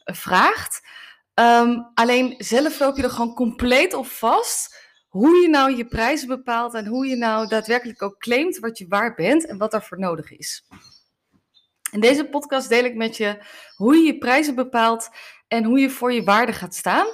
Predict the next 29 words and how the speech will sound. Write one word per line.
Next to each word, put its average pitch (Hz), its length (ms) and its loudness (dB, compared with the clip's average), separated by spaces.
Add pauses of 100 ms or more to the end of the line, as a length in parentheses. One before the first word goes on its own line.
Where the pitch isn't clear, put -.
(720)
Ehm, 101 600 -4 (560)
omdat 262 400 4
we 254 80 -4
daar 247 180 2
nog 247 180 -4
zo 269 260 -2
ontzettend 254 500 -6
op 214 100 -14
vastlopen 240 800 -2 (160)
als, 208 360 -8 (280)
als 202 220 -8
ondernemer 220 480 -2
zijnde, 196 300 -2
terwijl 220 240 -4
dat 226 140 -6
zo - 180 0
ontzettend 233 400 -6
belangrijk 226 460 0
is 202 400 -10
om 294 200 2
de 285 80 2
juiste 240 460 -2
waarde 220 540 0 (600)
te 262 140 2
matchen 247 640 2
bij 233 260 2
wat 240 200 0
je 247 120 -6
daadwerkelijk 226 640 -4